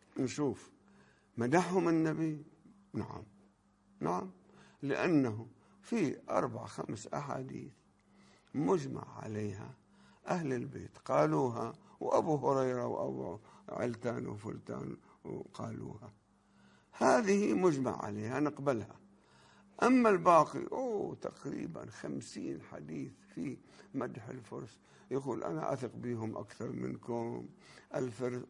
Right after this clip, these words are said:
الفرس عصبتنا، الفرس، الفرس كذا، الفرس، الفرس، الفرس"،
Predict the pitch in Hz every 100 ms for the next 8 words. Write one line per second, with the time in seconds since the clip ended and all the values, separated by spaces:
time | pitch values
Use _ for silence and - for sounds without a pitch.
0 | - 117 110 127 127 - - 110 113 127
1 | 123 131 123 123 117 - - - - 120
2 | 120 123 131 117 117 113 117 123 120 -
3 | 127 131 131 127 135 - - - 113 127
4 | - 135 135 131 120 117 131 131 - 113
5 | 127 131 151 -